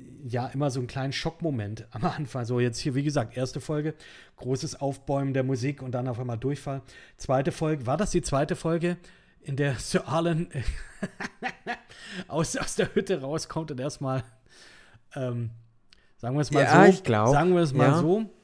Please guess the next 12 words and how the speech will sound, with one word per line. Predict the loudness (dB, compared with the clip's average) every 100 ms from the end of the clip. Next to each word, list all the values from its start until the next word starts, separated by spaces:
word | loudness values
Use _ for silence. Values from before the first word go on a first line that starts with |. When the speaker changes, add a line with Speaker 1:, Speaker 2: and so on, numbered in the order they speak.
| -20 -20 _ -8
Speaker 1:
ähm, | -2 0 2
Speaker 2:
Ja. | 4 2 -2 _ _ 4
Speaker 1:
Hodor | 6 6 4 2 0 0
und | -4 -2
er, | 0 2 2 -2 -6 _ _ _ _ _ _ _ -20 -20 _ -8
äh, | -4 -4 -4 -4
könnten | 0 0 -2
einen | -2 0 2 0
Wettbewerb | -2 -2 -2 -4 -6
starten. | -10 -10 -10 -14 -16 -20 -20 _ _ -10
Speaker 2:
Mhm. | -6 -2 -2
Speaker 1:
Und | -2 -2 0 -2 -2 -4 -6 -10